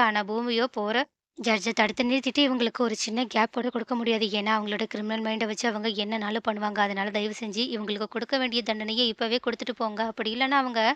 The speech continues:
கண்டிப்பா இந்த வழக்குல இருந்து தப்பிக்கிறதுக்காக ஏதாவது ஒரு வேலையை பார்த்துருவாங்கன்னு" சொல்லி சொல்ல, ஆனா ஜட்ஜோ, "நீங்க சொல்ற மாதிரிலாம் இந்த மாதிரி கோர்ட் செயல்படாது, அது மட்டும் இல்லாம நான் ஒன்னும் இவங்கள ரிலீஸ் பண்ண சொல்லி சொல்லல,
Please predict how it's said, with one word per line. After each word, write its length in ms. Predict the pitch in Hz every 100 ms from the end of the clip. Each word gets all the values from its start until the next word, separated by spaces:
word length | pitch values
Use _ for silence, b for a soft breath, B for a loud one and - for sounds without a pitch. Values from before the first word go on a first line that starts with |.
| -
கண்டிப்பா 420 | - 208 220 233 254
இந்த 120 | 233
வழக்குல 300 | 226 240 247
இருந்து 160 | 233 -
தப்பிக்கிறதுக்காக 600 | 247 262 269 247 233 277 214 226
ஏதாவது 340 | 220 226 254
ஒரு 120 | 240
வேலையை 260 | 214 220 247
பார்த்துருவாங்கன்னு" 640 | - 220 - 254 226 233 -
சொல்லி 140 | 226 -
சொல்ல, 280 | 214 220 233
ஆனா 200 | 214 202
ஜட்ஜோ, 380 | 220 220 233 247 262
"நீங்க 260 | 220 247 240
சொல்ற 220 | 226 220
மாதிரிலாம் 400 | 240 226 226 233
இந்த 160 | 214 226
மாதிரி 280 | 220 220 233
கோர்ட் 280 | 220 214
செயல்படாது, 540 | 220 220 226 220 208 254 453 _ _ _ _
அது 160 | 226 208
மட்டும் 260 | 202 262 254
இல்லாம 260 | 240 233 254
நான் 180 | 226 208
ஒன்னும் 180 | 220
இவங்கள 260 | 226 214 220
ரிலீஸ் 300 | 233 202 247 -
பண்ண 160 | 226
சொல்லி 220 | 220 214 233
சொல்லல, 360 | 226 214 208